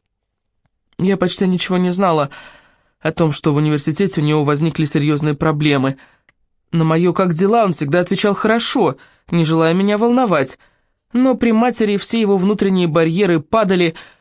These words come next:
и он тоном обиженного ребенка изливал на нее все свои неудачи. Если я вдруг оказывалась рядом,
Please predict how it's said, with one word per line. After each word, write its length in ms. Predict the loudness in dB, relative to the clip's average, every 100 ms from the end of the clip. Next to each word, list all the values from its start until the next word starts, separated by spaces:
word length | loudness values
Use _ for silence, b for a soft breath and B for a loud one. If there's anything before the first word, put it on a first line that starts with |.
| B
и 100 | 0
он 320 | 2 2 0
тоном 400 | 0 0 0 2
обиженного 440 | 0 0 0 0 0
ребенка 500 | 0 0 0 0 0
изливал 360 | 0 0 2
на 100 | 2
нее 300 | 0 0 0
все 200 | -2 -2
свои 240 | -2 0 0
неудачи. 640 | 0 0 0 -2 -2 -6 b b b _ _ _ _ _ _
Если 340 | -4 -2 -2 -2
я 220 | 0 0
вдруг 240 | 0 0
оказывалась 560 | 0 -2 -2 0 -2 -2
рядом, 420 | -2 0 0 -2